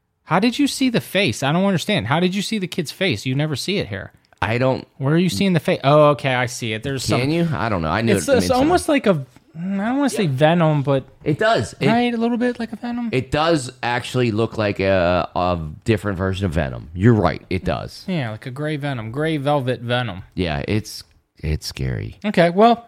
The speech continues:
Speaker 1: all right. Maybe it was real. Tell me what you guys think. Tell me if you guys thought it was, uh, staged or not. Uh, Ian,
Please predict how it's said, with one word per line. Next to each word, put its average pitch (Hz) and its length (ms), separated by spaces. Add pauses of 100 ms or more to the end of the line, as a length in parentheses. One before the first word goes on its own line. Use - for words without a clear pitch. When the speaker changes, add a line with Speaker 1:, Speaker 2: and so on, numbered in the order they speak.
Speaker 1:
all 285 140
right. 285 220
Maybe 254 280
it 285 40
was 285 140
real. 262 220 (360)
Tell 214 120
me 254 120
what 247 180
you 269 80
guys 190 260
think. 107 320 (240)
Tell 180 140
me 190 80
if 175 120
you 208 100
guys 156 200
thought 120 180
it 117 80
was, 113 200
uh, 110 260
staged 107 460
or 110 60
not. 98 280 (540)
Uh, 180 320
Ian, 214 300